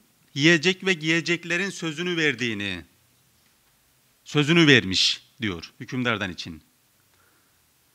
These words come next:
Velikin bu birkaç müni bar adın.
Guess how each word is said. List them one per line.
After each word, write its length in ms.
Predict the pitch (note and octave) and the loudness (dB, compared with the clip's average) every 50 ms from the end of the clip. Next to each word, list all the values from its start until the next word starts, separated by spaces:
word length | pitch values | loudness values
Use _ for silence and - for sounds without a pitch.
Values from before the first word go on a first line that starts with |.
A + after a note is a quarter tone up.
| _ _ _ _ _ _ _ | _ _ _ _ _ _ _
Velikin 920 | - A#2+ C#3 E3+ F3+ G#3 B3 C4 A#3 - - F#3+ D#3+ C3 G#2+ G2 A2 - - _ _ _ _ - | -2 2 2 2 4 4 2 0 0 0 0 0 0 0 -2 -6 -12 -18 -20 _ _ _ _ -6
bu 240 | D3+ F#3 G3+ E3 | -4 -4 -4 -2
birkaç 600 | D#3+ F#3 G3+ G3 - - - A3+ A#3+ A#3 - - - | -2 -2 -2 -2 -4 -2 -2 0 0 0 -4 -10 -10
müni 640 | E3 D3+ D#3 E3+ G3 G3+ F#3+ F#3+ G#3 A3+ A#3 E4+ - _ _ - | -8 -6 -4 -2 0 0 0 0 -2 -2 -6 -10 -16 _ _ -2
bar 220 | D3+ F3+ F#3 F3+ - | 2 2 2 2 2
adın. 460 | - B2+ G#2+ F#2+ G2 F2 E2 D#2 D#2+ | 2 0 0 0 -4 -6 -6 -10 -14